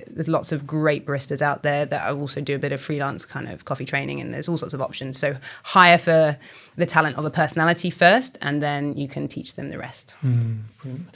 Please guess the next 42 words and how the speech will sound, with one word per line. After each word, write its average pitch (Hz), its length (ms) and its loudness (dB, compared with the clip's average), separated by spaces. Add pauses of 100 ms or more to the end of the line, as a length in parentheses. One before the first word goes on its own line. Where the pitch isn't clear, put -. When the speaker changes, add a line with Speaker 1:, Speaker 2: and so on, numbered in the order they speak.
(160)
Speaker 2:
I, 139 100 4
and 160 200 0
I, 135 80 0
I 147 140 -2
love 135 180 4
your 117 160 -2
offering 117 300 -2
because, 120 300 -2
you 120 60 -2
know, 113 60 -2
you've 117 160 -2
obviously 123 220 -2
got 131 140 -6
the 135 60 -6
experience 123 440 -2
from 123 180 -6
the 120 80 -6
consultancy 139 560 -2
perspective, - 480 -8
but 147 100 -8
you're 120 220 -4 (300)
a - 60 -12
barista, 120 800 0 (440)
roaster, 117 640 4 (520)
you 147 80 0
know, 117 60 4
you 117 180 4
know 123 160 6
your 113 160 4
coffee 135 340 4
at 123 60 0
the - 120 8
end 117 140 6
of 117 100 2
the 123 80 2
day 117 80 2
and 113 120 2
how 117 120 4
that 120 140 2
adds 117 180 -2
the 113 100 -4
value. 123 460 0